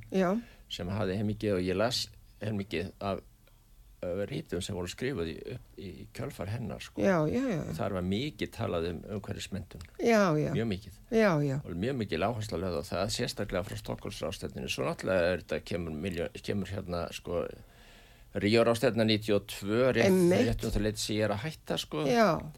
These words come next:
Speaker 1: Hver fór á hana frá okkur?
Speaker 2: Það fór einhverjir, ég bara, bara, bara man það nú bara ekki en
Speaker 1: Nei.
Speaker 2: svipinn, ég hefði vitað það þá en ég veit það ekki í dag.
Speaker 1: Já,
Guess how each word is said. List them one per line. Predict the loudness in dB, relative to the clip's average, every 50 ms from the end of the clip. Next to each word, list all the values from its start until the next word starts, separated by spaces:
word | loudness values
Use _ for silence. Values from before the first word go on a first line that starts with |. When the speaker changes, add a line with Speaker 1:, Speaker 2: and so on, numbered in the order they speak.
| -18 -20 -20 -20 -20 -20 -20 0
Speaker 1:
Hver | 4 4 4 4
fór | 4 4 6 6
á | 6 6 4
hana | 4 2 4 4 4 4
frá | 4 4 2 2
okkur? | 2 2 2 -2 -6 -6 -6 -12 -20 -20 -20 -20 -20 -20 -20 -20 -20
Speaker 2:
Það | -14 -10 -10 -8 -6 -6 -6 -6
fór | -6 -4 -4 -2 -2
einhverjir, | -2 -4 -4 -6 -6 -4 -4 -6 -6 -6 -8 -8
ég | -6 -4 -4 -4 -4 -6 -8
bara, | -8 -6 -8 -6
bara, | -6 -6 -6 -6
bara | -6 -6 -6 -6 -6 -4
man | -6 -6 -6
það | -6 -6 -6
nú | -6 -6
bara | -6 -6 -6
ekki | -8 -8 -10 -10 -10 -8
en | -8 -8 -6 -2 0 2
Speaker 1:
Nei. | 2 2 2 0 -4
Speaker 2:
svipinn, | -6 -8 -6 -6 -6 -6 -4 -6 -6 -6 -6 -8
ég | -10 -8 -8 -6 -6 -6
hefði | -6 -6 -6 -4 -4
vitað | -4 -4 -2 -2 -2 -2
það | -2
þá | 0 -2 0 0 0
en | 0 0
ég | -2 -2
veit | -4 -4 -4
það | -4 -4
ekki | -4 -2
í | 0
dag. | 4
Speaker 1:
Já, | 6 6